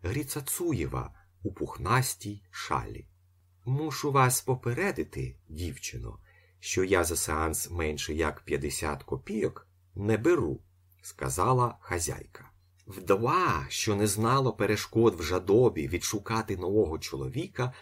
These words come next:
погодилась платити зазначену ціну. «Тільки ви, будь ласка, і майбутнє», жалісно попросила вона.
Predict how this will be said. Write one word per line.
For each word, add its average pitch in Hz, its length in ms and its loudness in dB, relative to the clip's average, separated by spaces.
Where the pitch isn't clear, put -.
погодилась 139 680 4
платити 98 680 -2
зазначену 80 880 -2
ціну. 76 460 -6
«Тільки 180 300 0
ви, 147 100 4
будь 113 200 -2
ласка, 101 580 -4
і 151 120 0
майбутнє», 117 960 2
жалісно 135 960 4
попросила 90 1000 -2
вона. 78 460 -4